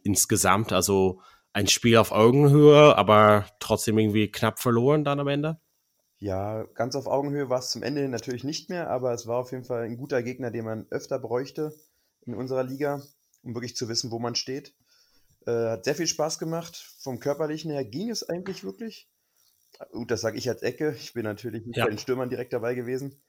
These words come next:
Speaker 2: Aber es sah eigentlich ganz gut aus. Ähm, hat ordentlich gerumst auf beiden Seiten. Und hat den Jungs, also ich denke auch achtundsiebzig, gut gefallen, dass wir mal jemanden hatten, der ihnen so ein bisschen Paroli geboten hat.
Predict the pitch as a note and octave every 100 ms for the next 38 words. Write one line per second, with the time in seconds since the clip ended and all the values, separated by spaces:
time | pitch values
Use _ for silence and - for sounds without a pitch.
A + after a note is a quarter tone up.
0 | - - _ - - A2+ A2 A2 G#2+ C3+
1 | D3+ D3 D3 - - D#3+ F#3 - - _
2 | - D#3 D3 C#3+ C3 _ _ C#3 C3 C#3
3 | - C3+ C#3+ F3 D3 - C#3+ E3 D#3 D#3
4 | F3 E3 _ _ _ _ _ _ - A2
5 | B2+ C#3+ C3+ D3 D3+ - B2+ B2 B2+ B2+
6 | C3+ C3 - D3+ D#3+ C3+ - C3 B2 -
7 | A2 G#2+ G#2 - A2+ A2 G#2+ G#2+ F2+ A2
8 | G#2 B2 A#2 G#2+ G#2+ G#2+ A2 - A#2 A2+
9 | A2 B2+ A#2+ G#2+ A#2 C3+ C3